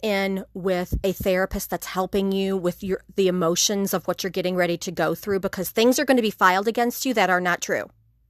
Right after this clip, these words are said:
It is normal human nature to want to clear our names. But sometimes it's not in our time frame. Believe me, I endured a fifteen-year smear,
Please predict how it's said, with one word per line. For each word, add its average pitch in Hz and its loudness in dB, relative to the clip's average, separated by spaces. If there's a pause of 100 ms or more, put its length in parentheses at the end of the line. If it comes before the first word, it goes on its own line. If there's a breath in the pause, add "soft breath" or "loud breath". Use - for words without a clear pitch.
(840 loud breath)
It 220 2
is 208 2 (100)
normal 208 2 (160 soft breath)
human 220 0
nature 226 0 (280 soft breath)
to 214 -2
want 190 -4
to 202 -8
clear 190 0
our 185 2
names. - -6 (1160)
But 185 2 (800)
sometimes 226 -2 (180)
it's - -2
not 202 4
in 196 -2
our 180 0
time 175 -4
frame. - -8 (220)
Believe 208 2
me, 170 -2
I 220 4
endured 185 0
a 185 -8
fifteen-year 196 -6
smear, 180 -2